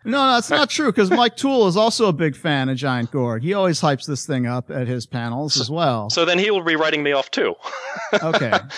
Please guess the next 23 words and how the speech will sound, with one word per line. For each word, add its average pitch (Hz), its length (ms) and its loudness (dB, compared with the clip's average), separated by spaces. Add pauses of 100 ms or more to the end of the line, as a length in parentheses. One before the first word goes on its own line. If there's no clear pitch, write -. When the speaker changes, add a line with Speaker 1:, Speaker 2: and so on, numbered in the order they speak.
(320)
Speaker 1:
So 156 220 -4
that's 165 320 -2
two, 113 360 2 (140)
then. 117 300 -18 (220)
Speaker 2:
The 165 80 0
show 277 340 2
does 156 400 0
look 147 260 2 (340)
really 131 380 2
nice. 110 580 -2 (100)
The 143 100 2
animation, 175 680 2
except 220 300 0
for 196 80 2
the 151 140 4
opening 156 320 2
review, 139 480 2 (500)
the 147 200 2
animation 156 440 2
is 131 120 2
almost 147 360 0
never 131 300 2
reused. 104 640 -2